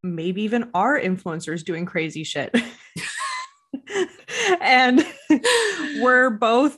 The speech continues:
within and without these worlds. So it's just, it's very fascinating. And at the end, you told me about one of the greatest places on earth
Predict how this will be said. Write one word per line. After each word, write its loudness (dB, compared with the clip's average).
within 2
and -4
without 0
these -6
worlds. -6
So 4
it's -4
just, -2
it's -20
very 0
fascinating. -2
And -2
at -2
the -8
end, 2
you 2
told -4
me -4
about 0
one -2
of 2
the 0
greatest 0
places -2
on 0
earth -4